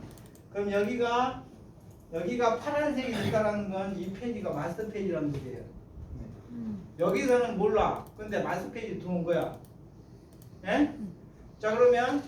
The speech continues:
Speaker 1: 요 마스터 페이지 이쪽만 선택돼 있죠?
Speaker 2: 네.
Speaker 1: 그 상태에서, 어, 레이아웃, 여백 및 단.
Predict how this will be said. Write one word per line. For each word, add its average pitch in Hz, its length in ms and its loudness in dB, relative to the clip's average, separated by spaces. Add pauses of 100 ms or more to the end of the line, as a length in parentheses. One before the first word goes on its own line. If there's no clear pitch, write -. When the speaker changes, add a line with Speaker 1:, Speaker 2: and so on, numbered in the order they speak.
(600)
Speaker 1:
요 202 80 -2
마스터 220 440 2
페이지 220 540 0
이쪽만 330 440 2
선택돼 247 500 0
있죠? 233 540 0
Speaker 2:
네. 180 240 0 (760)
Speaker 1:
그 190 60 -14
상태에서, 254 920 -2 (1400)
어, 185 220 0
레이아웃, 226 960 4 (360)
여백 220 300 -2
및 208 240 -8
단. 214 680 -4